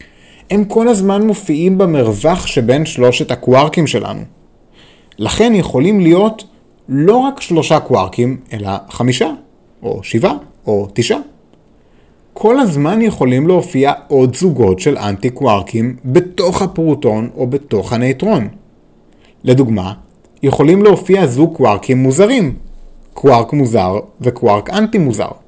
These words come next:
או זוג קווארקים קסומים. הכל אפשרי.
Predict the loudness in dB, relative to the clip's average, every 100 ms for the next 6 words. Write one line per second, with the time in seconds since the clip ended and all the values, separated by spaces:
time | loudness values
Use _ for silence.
0 | _ _ _ _ _ 0 4 4 6 2
1 | 4 2 4 2 0 0 2 2 0 -2
2 | -10 _ _ _ _ _ _ -20 -12 -4
3 | -4 -4 -2 -2